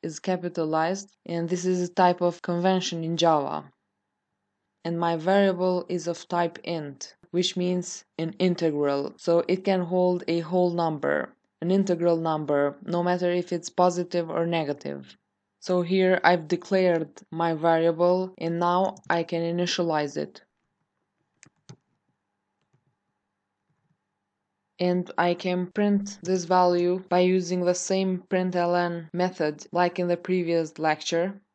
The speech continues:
I'm gonna type sysout and control space,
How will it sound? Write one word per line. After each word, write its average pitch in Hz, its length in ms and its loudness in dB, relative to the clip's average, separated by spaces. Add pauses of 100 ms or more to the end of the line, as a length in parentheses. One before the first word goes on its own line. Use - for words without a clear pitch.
(100)
I'm 175 160 0
gonna 180 200 0
type 175 340 -4
sysout 175 880 -4 (140)
and 160 360 -10 (140)
control 170 500 -4
space, 170 680 -8